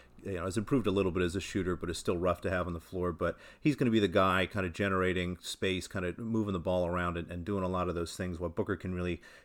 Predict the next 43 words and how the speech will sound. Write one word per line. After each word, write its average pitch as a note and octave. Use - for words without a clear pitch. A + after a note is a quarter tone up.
do A#2+
what G#2
I F#2+
think F#2+
he A2
wants F#2+
to G2+
do F#2
and F2
go F#2
out F#2
and -
just F#2
kinda F2
hunt F#2+
for -
baskets. E2+
So F2
offensively, F#2+
I E2+
think F#2
this E2+
is F#2
gonna F#2
be F2+
a E2+
fun F2+
team. F#2
I E2+
think F2
that F2+
we'll G2+
have F#2+
a F#2
lot F#2
of E2
overs F#2+
here, G#2+
maybe F#2
some F2
team F#2+
total G2
overs. G#2